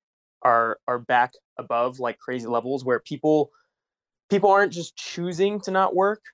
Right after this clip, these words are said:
but they're literally, like, cannot find work. I think that's when max pain is gonna hit, because right now we just have a bunch of people who are like,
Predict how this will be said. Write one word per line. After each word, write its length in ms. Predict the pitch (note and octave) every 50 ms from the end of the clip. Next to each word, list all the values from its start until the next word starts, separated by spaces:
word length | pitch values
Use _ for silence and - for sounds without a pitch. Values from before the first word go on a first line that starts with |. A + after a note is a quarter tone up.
| _ _ _ _ _
but 140 | - C3+ -
they're 160 | C#3 C#3 C#3
literally, 400 | C3 C3+ D3 C#3+ D3 D3 D3 C#3+
like, 220 | C3+ A#2+ A#2 A2+ - _ _ _ _ _ _ _ -
cannot 340 | - C#3+ C3 C3 C3+ - -
find 260 | - C3 C3+ D3 D3
work. 240 | D3+ E3+ F#3 F#3+ G3 _ - -
I 40 | C3
think 160 | C#3 D3+ B2+
that's 280 | - C3+ C3+ C3+ - -
when 120 | C3+ B2+
max 280 | B2 A#2+ A#2 A#2 - -
pain 240 | - A2+ G#2+ G2
is 100 | F2 F#2+ -
gonna 160 | - - -
hit, 200 | - - - -
because 220 | - A#2+ C#3 C3 B2+
right 180 | C#3+ D#3 E3+
now 180 | D3+ D3+ D3+ D3+
we 80 | D3+ C#3+
just 120 | C3+ -
have 100 | C#3+ A#2
a 80 | A#2+ - - B2+ -
bunch 180 | C#3+ C3+ C3+
of 120 | - C3+ -
people 300 | - C3+ C3 B2 A#2 A2+
who 120 | B2 A#2
are 100 | A#2 A2+
like, 240 | A2 A2+ A2+ A2